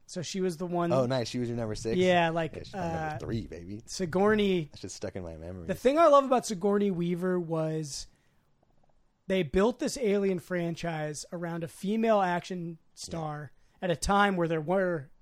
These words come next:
Speaker 1: no
Speaker 2: No,
Speaker 1: female
Speaker 2: yeah.
Speaker 1: action stars. And they managed to do it without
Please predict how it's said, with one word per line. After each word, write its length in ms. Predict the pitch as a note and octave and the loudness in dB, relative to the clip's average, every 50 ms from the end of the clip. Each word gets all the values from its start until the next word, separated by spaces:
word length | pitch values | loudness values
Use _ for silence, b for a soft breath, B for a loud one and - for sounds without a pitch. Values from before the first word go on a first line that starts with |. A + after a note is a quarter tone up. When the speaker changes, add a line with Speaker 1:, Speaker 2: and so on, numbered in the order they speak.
| - F3+ | -10 -8
Speaker 1:
no 160 | E3+ E3 D#3+ | -6 -6 -6
Speaker 2:
No, 140 | F3+ F3 F3 | -6 -6 -6
Speaker 1:
female 240 | E3+ E3 E3 E3 E3+ | -6 -8 -8 -8 -10
Speaker 2:
yeah. 120 | E3 E3 | -10 -10
Speaker 1:
action 220 | E3 E3 - F3+ D3 | -10 -12 -12 -14 -14
stars. 420 | - - D#3 C#3+ D3 D#3 D3 - b b b b b b b b | -14 -14 -14 -14 -14 -16 -16 -20 b b b b b b b b
And 140 | F#3 F#3 G3+ | -4 0 2
they 100 | G#3 G#3 | 2 2
managed 460 | G3 F#3 G3+ A#3 C#4 D#4+ - - - | 2 2 2 2 0 -4 -6 -8 -8
to 80 | G3 E3 | -10 -10
do 280 | D#3 D3+ G3 A3 C4 | -8 -6 -4 0 2
it 140 | A#3+ A3 G#3+ | 2 2 0
without 580 | G#3 F3 - - - F#3 F3+ G3 G#3+ A3+ A3+ | -2 -8 -10 -10 -6 -2 2 2 2 2 0